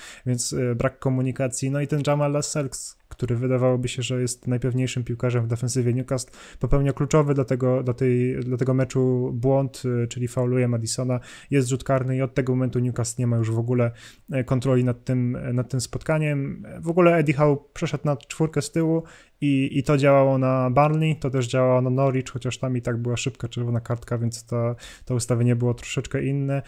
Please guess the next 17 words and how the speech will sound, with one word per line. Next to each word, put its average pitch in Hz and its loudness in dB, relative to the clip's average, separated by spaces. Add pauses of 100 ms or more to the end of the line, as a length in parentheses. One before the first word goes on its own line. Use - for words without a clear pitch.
(200)
Natomiast 135 0
na 135 2
Leicester 127 0
po 117 -4
prostu 123 0
już 117 -2
nie 123 2
zadziałało, 117 2
ta 113 -2
drużyna 110 0
jest - -4
troszeczkę 117 -2
za 117 2
silna 120 0
na 113 4
Newcastle 113 0
i, 110 0